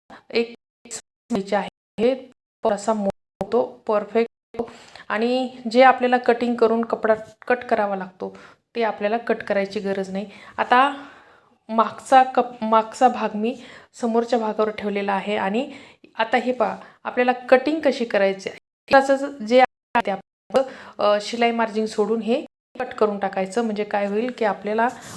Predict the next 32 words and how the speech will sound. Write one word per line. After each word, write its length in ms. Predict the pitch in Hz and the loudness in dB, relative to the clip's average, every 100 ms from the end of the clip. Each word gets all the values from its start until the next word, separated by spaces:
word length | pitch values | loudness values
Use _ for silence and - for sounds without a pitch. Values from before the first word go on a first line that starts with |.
| - | -2
मागचा 360 | 208 196 - 247 | -2 0 2 4
आणि 160 | 226 | 4
पुढचा 400 | 220 202 190 233 | -2 -6 -6 -6
हा 220 | 226 247 339 - _ | -2 -4 -4 -10 _
परफेक्ट 520 | 220 196 - _ _ | -4 -4 -6 _ _
होईल. 180 | 190 190 - - _ - | -14 -14 -16 -20 _ -8
तर 60 | |
आता 180 | 208 202 | -6 -4
आपण 200 | 202 208 | -4 -2
हे 120 | 202 | -2
मोजून 380 | 233 202 196 208 | -2 -2 -4 -4
घेतलेलं 400 | 196 196 202 190 | -4 -6 -6 -6
आहे, 260 | 185 196 214 - | -6 -8 -10 -12
या 180 | 202 208 | -6 -4
प्रकारे 380 | 214 214 208 202 | -2 -2 -4 -6
सुद्धा 240 | 196 196 | -6 -4
इकडू-, 440 | 226 220 208 208 214 - | -4 -4 -4 -2 -2 -4
इकडून 340 | 208 - 233 | -10 -6 -2
सुद्धा 240 | 233 214 226 | -2 -4 -6
आपल्याला 320 | 214 202 214 | -6 -6 -4
हे 240 | 220 220 277 | 0 -2 -2
असंच 360 | 196 - 226 | -6 -10 -10
करून 280 | - 208 202 | -4 -4 -4
घ्यायचं 320 | 202 190 190 | -6 -8 -8
आहे. 240 | 175 202 233 - _ _ _ _ _ _ _ _ _ _ _ _ _ _ _ _ _ _ _ _ _ _ _ _ _ _ _ _ _ _ _ _ _ _ 247 | -10 -10 -10 -12 _ _ _ _ _ _ _ _ _ _ _ _ _ _ _ _ _ _ _ _ _ _ _ _ _ _ _ _ _ _ _ _ _ _ 0
आता 140 | 247 | 2
जो 200 | 269 294 | 4 2
पहिला 400 | 294 262 254 262 | 4 4 6 4
कट 220 | 262 269 - | 4 0 4
करून 220 | 254 254 | 4 6
घेतलेला 420 | 233 226 220 220 | 2 2 0 0
आहे 240 | 208 185 | -2 -8